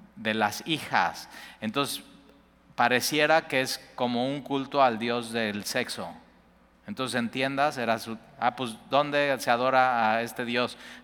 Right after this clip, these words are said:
"Pues en esta tienda de campaña donde están las hijas", así. Y e-, todo eso está pasando. Los de Cuta hicieron a Nergar, Nergar el dios de la violencia o de la guerra. "Vamos a adorar a ese dios".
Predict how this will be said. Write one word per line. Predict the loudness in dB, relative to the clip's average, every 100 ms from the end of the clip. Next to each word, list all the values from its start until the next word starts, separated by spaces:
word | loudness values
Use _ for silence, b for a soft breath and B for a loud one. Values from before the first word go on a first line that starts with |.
| -12
"Pues | -4
en | -2 0
esta | 0 0
tienda | -2 -2 0 0
de |
campaña | 0 0 2 2 2
donde | 0 -4 -6
están | -4 -4
las | -4 -6
hijas", | -8 -8 -10 -10 -20 -20 _ _
así. | -14 -8 -8 -10 B B B B B B B -2
Y | 0
e-, | 0
todo | -4 0 2 2
eso | 0 -2
está | -2 -2
pasando. | -2 -2 -2 -4 -8 -14 -8
Los | -6 -2
de | -4 -4
Cuta | -6 -2 2 2 0 -10 -12
hicieron | -6 -2 0 0
a | 0
Nergar, | 0 0 4 6 4 0 -12 B B B 2
Nergar | 4 8 8 6
el | 2
dios | 0 0
de | 2
la | 2
violencia | 0 -2 -2 -4 -6 -10 -10 -20 -20 -20 -14
o | -4
de | -2
la | 0 2
guerra. | 2 2
"Vamos | 2 2 2
a |
adorar | 0 2 2
a | 0
ese | -4 -4
dios". | -4 -6 -10